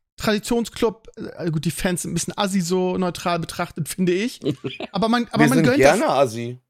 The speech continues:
Speaker 1: Ja, ist ja, ist ja, ist ja auch gut. Aber ich mag die Eintracht, weißt du? Das ist einfach für mich als Bremer ein sympathischer Verein. So. Ja, aber die sind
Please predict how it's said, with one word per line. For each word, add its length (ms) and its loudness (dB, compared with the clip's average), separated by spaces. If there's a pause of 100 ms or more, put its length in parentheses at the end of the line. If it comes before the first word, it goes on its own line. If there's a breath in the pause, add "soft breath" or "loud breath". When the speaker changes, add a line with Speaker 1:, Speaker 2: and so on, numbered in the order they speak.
Speaker 1:
Ja, 220 2
ist 100 -2
ja, 80 0
ist 240 -2
ja, 100 0
ist 160 -2
ja 60 2
auch 120 -2
gut. 240 0
Aber 180 0
ich 80 0
mag 240 0
die 120 -4
Eintracht, 520 -2
weißt 260 0
du? 40 -2
Das 100 -2
ist 100 -6
einfach 340 -2
für 80 2
mich 340 2
als 160 -4
Bremer 340 0
ein 60 -2
sympathischer 480 -4
Verein. 380 -8 (260 soft breath)
So. 420 0 (300)
Ja, 320 0
aber 420 -2 (240)
die 240 -2
sind 380 -2